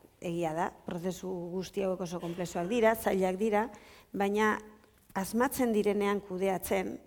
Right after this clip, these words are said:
eta hori da jarrerak, horregatik dira hain importanteak, asmatzen dugunean anistasuna, anistasun hori kudeatzen, emaitza askozaz aberatsagoa da, askozaz sendoagoa da.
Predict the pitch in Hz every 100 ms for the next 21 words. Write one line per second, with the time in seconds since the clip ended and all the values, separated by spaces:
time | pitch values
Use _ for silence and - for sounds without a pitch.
0 | - - 202 202 202 202 196 196 214 -
1 | 196 202 233 170 165 - 180 202 202 202
2 | 202 190 196 185 190 180 185 180 170 -
3 | - - - - 196 185 233 240 247 226
4 | 220 220 214 202 170 - - - 190 214
5 | 220 226 214 208 202 - - - 214 208
6 | 214 208 214 208 202 202 202 202 214 214
7 | - - _ _ 190 202 208 220 196 -
8 | - 196 175 - - 170 175 - 165 170
9 | 165 185 180 - 214 190 190 185 175 151
10 | 143 156